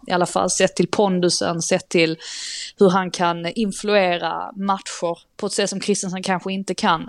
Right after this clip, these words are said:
Men totalt sett att tappa två mittbackar och veta att de man har kvar är kanske inte de, eh,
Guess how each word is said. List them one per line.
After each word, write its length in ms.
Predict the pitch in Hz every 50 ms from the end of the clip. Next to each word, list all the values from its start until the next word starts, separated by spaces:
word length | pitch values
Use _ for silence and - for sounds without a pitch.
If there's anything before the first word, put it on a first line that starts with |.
| -
Men 480 | - 190 190 185 180 175 170 170 170 165 - _
totalt 440 | - - 208 - 240 214 226 233 226
sett 340 | - - 254 190 165 - -
att 120 | - -
tappa 280 | - - 175 - - 185
två 260 | - - 294 254 254
mittbackar 760 | 233 226 226 226 - - 165 165 - - - 156 139 156 - _ - - - - - - - - _ _ _
och 360 | - 196 180 - _ _ - - - 185
veta 500 | 185 185 180 180 175 - - - - 170
att 280 | 165 165 160 156 - - 190
de 180 | 180 185 180 175
man 120 | 170 170
har 100 | 175 175
kvar 460 | - - 233 226 233 233 240 233 226
är 40 | 214
kanske 360 | 208 - 220 202 190 - 214
inte 320 | 202 196 196 - - - 175
de, 460 | 180 175 170 165 165 165 160 165 160
eh, 260 | 160 160 160 156 156